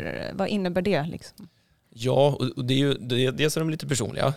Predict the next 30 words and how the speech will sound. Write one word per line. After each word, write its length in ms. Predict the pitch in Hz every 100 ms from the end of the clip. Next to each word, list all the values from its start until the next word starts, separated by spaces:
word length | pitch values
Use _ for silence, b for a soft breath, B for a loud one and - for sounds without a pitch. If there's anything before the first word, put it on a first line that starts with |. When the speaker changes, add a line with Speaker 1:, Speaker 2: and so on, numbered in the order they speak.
| -
Speaker 2:
Ja, 200 | 277 339
Speaker 1:
Eh, 60 |
Speaker 2:
ja, 200 | 220 175 -
Speaker 1:
men, 180 | 147 135
Speaker 2:
jag 120 | 127
förstår. 360 | 131 160 165 190
Speaker 1:
men, 320 | 131 127 123
eh, 180 | 127 117
men 380 | - 131 127 123
i 100 | 127
det 80 | 120
stora 260 | - 123
hela 320 | 113 117 117 135
så 120 | 143
handlar 240 | 127 117
det 120 | 110 110
om 100 | 110
att 160 | 107
jag 160 | 117 120
vill 140 | 127
ju 60 | 120
vara 220 | 113 110
så 140 | -
mycket 320 | 117 107 - 113
mig 120 | 107
själv 300 | - 127 110
som 260 | - 113
Speaker 2:
Mm. 120 | 113 131
Speaker 1:
möjligt. 300 | 302 - -
Och 220 | 123 120